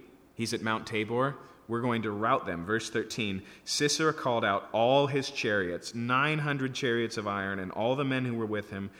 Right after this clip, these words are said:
from Hashereth Haggim to the river Kishon." And Deborah said to Barak, "Up, for this is the day in which the Lord has given Sisera into your hand. Does not the Lord go out before you?"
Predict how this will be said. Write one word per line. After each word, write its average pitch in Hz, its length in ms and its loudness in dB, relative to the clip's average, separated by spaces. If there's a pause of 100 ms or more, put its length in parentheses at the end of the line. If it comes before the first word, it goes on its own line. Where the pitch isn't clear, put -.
(140)
from 95 140 -8
Hashereth 107 520 0
Haggim 92 520 -4 (300)
to 98 100 -12
the 95 100 -4
river 101 240 0
Kishon." 78 520 -8 (480)
And 101 120 -4
Deborah 123 280 4
said 127 180 2
to 127 80 -4
Barak, 113 460 2
"Up, - 580 6
for 123 100 2
this 165 360 6
is 175 140 -4
the 156 100 -2
day 143 440 6
in 123 120 2
which 120 220 -4
the 117 60 -4
Lord 135 340 4
has 135 140 -2
given 131 280 0
Sisera 127 400 -2
into 113 160 0
your 107 80 2
hand. 107 400 -2 (280)
Does 131 160 -4
not 151 280 2
the 180 80 0
Lord 151 420 4
go 175 160 4
out 165 180 4
before 131 380 -2
you?" 185 220 -2